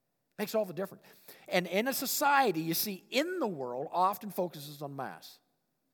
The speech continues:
but not God. So momentum, okay, we're talking mass. Mass is not simply numbers. It does not simply, it's just a bulk of something.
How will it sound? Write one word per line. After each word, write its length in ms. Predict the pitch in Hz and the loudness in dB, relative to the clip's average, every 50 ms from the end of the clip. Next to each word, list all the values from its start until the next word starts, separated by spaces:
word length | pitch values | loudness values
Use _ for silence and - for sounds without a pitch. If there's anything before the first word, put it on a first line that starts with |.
| _ _ _ _ _ _ _ _ _ _ _ _ _ _ _ | _ _ _ _ _ _ _ _ _ _ _ _ _ _ _
but 100 | - 139 | -14 -10
not 180 | 135 127 123 - | -10 -10 -10 -8
God. 200 | 113 78 67 - _ _ _ _ _ _ _ _ _ _ _ _ _ _ _ _ _ _ _ _ _ _ - | -10 -10 -12 -14 _ _ _ _ _ _ _ _ _ _ _ _ _ _ _ _ _ _ _ _ _ _ -8
So 160 | - - 214 | -4 -2 -2
momentum, 760 | 196 185 180 180 185 240 294 330 - - - 160 120 143 190 - _ - 175 151 147 143 139 143 151 | 0 0 0 2 4 4 4 2 0 -2 -4 -4 -4 -4 -8 -14 _ -18 -16 -14 -12 -14 -12 -10 -10
okay, 180 | 151 - 135 123 | -6 -4 -4 -4
we're 80 | 107 | -4
talking 320 | 113 - 156 143 147 156 151 | -2 0 2 2 2 2 2
mass. 400 | 170 185 208 220 254 - - - - _ _ _ _ - | 2 4 4 4 2 -4 -8 -14 -18 _ _ _ _ -16
Mass 480 | - 143 165 214 240 247 247 254 247 214 | -8 -2 2 4 4 4 4 2 0 -4
is 120 | 185 160 | -6 -2
not 220 | 175 196 196 190 160 | 2 2 2 2 2
simply 380 | - - 202 190 190 185 170 | -2 -4 -4 -4 -4 -4 -4
numbers. 540 | 160 151 156 165 170 170 180 147 117 98 - | -4 -4 0 2 2 2 2 0 -8 -10 -12
It 80 | 139 139 | -10 -8
does 160 | 143 143 139 | -8 -6 -4
not 180 | 170 160 156 - | -2 -2 -2 -2
simply, 300 | - 180 160 165 151 135 | -4 -10 -10 -10 -10 -10
it's 100 | 120 - | -10 -12
just 160 | - 143 - | -12 -12 -10
a 60 | 147 | -12
bulk 480 | 120 110 113 - 165 170 180 185 - 160 | -12 -8 -2 0 2 2 2 0 -4 -10
of 100 | 127 - | -12 -8
something. 300 | - 156 135 - 135 | -8 -8 -6 -8 -10